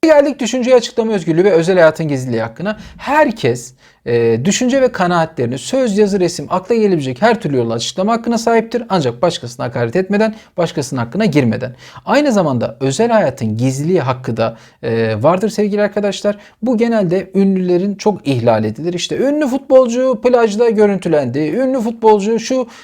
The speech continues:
işte mekana girerken görüntülendi, işte, e, evindeyken bile fotoğrafını çekiyorlar insanların. Ne oluyor? Özel hayatın gizliliği, aile hayatına saygı gösterilmiyor.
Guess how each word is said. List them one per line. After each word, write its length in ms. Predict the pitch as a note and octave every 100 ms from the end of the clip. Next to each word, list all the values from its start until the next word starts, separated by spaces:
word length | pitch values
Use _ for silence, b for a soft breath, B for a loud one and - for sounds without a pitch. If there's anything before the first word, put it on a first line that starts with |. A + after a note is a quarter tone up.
| B
işte 360 | F3 - G#3+ G#3 B -
mekana 400 | G#3+ G#3 G#3 G3+
girerken 460 | G3 F#3 F#3 E3
görüntülendi, 640 | C#3+ B2+ B2 C#3+ A#2 B2 F#3
işte, 280 | - G3+ F#3+ B
e, 100 | -
evindeyken 580 | E3 A3 A#3 A#3+ A3 D#3+
bile 100 | G3+
fotoğrafını 420 | G#3+ G3 F#3+ F3+
çekiyorlar 420 | E3+ B2 - A#2 A2+
insanların. 540 | A2+ A#2+ B2 F#3+ A3
Ne 80 | G#3
oluyor? 360 | A3+ D#3 A#3 E3+
Özel 240 | C3 D#3+
hayatın 380 | C3+ B2 G3 D#3
gizliliği, 460 | B2 A2+ A#2+ F#3+
aile 240 | - B2 D3
hayatına 500 | B2+ A#2+ - A#3 A#3+ B B
saygı 460 | - - A#2+ C3 F#3+
gösterilmiyor. 760 | D#3 B2 - D3+ A3 F#3+ B3